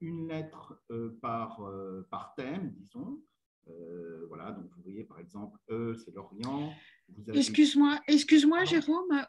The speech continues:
Speaker 2: on ne voit pas ton, ton
Speaker 1: Ah,
Speaker 2: document.
Speaker 1: excusez-moi.
Speaker 2: Euh, pardon.
Speaker 1: Oui, petite erreur.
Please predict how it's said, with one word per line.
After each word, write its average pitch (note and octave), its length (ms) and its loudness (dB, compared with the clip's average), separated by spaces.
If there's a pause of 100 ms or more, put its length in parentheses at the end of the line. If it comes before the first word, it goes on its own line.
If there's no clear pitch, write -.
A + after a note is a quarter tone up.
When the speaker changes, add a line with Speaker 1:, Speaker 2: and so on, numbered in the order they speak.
Speaker 2:
on C#4 80 8
ne C4+ 100 12
voit D4 240 8
pas F4+ 100 4
ton, C4+ 1300 4
ton C#4 100 2
Speaker 1:
Ah, - 20 8
Speaker 2:
document. C#4 80 8
Speaker 1:
excusez-moi. C4+ 720 4 (300)
Speaker 2:
Euh, C#4 60 6 (100)
pardon. D4 300 10 (800)
Speaker 1:
Oui, C3 140 -6
petite F3 360 -12
erreur. A2+ 380 -6